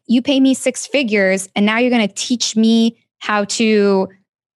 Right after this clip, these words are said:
improve my email efficiency?" And they lost, like, half of their A player talent.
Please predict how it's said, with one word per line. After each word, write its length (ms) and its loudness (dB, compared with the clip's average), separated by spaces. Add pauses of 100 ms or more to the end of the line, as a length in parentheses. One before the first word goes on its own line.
improve 500 0
my 340 -2
email 320 4
efficiency?" 720 -2 (180)
And 300 0
they 80 2
lost, 380 0
like, 100 -2
half 240 -4
of 60 -6
their 140 -2
A 100 0
player 280 -4
talent. 440 -6